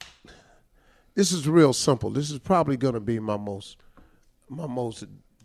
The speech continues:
just grassroots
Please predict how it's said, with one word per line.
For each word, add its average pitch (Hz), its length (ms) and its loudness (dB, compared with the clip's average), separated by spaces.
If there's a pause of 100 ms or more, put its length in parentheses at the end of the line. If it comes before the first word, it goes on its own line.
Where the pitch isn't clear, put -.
just 127 380 -6 (920)
grassroots 143 1080 0